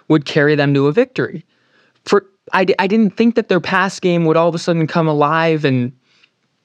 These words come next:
they'd air it out and that's how they'd beat Alabama. I thought it was gonna be through the ground and through playing defense. When I look at Washington, I'm anticipating them to be able to win because of what they can do through the air.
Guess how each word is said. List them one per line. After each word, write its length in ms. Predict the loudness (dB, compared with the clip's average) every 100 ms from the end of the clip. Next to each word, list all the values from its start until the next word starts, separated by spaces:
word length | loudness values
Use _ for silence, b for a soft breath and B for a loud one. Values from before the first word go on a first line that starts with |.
| _ _ -2
they'd 220 | 0 2
air 220 | 0 2 2
it 80 |
out 200 | 2 0
and 120 | 0 -2
that's 160 | -2
how 80 | -2
they'd 220 | -2 0
beat 160 | 0 0
Alabama. 640 | 0 0 2 2 0 -2 b b b
I 80 | -2
thought 160 | 0 0
it 40 |
was 140 | 2 2
gonna 120 | 0
be 80 | 0
through 300 | 0 0 2
the 80 |
ground 320 | 0 0 0 0
and 120 | 0
through 140 | -2
playing 280 | -2 -4 0
defense. 420 | 0 0 -2 -2
When 120 | 0
I 80 | 0
look 260 | 2 0 0
at 120 | 0
Washington, 680 | 0 -2 0 0 0 -4 -4 b b b -2
I'm 100 | 0
anticipating 680 | 0 -2 -2 -2 0 2
them 140 | 2 0
to 80 |
be 120 | 2 0
able 120 | 2
to 80 | 2
win 220 | 2 0
because 400 | -2 -2 -2 2
of 180 | 0 0
what 220 | -2 0
they 120 | -4
can 220 | 0 -2
do 200 | 0 -4
through 280 | -4 -2 0
the 180 | 0 0
air. 300 | -2 -4